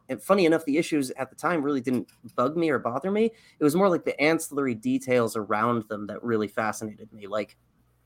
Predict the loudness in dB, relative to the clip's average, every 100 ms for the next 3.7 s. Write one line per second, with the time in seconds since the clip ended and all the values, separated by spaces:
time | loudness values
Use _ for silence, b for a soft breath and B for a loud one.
0 | _ _ 0 4 6 6 4 2 2 4
1 | 2 -2 b b b 6 10 10 10 8
2 | 6 4 4 2 0 -2 -4 -4 -2 -2
3 | 0 2 2 2 0 -2 -4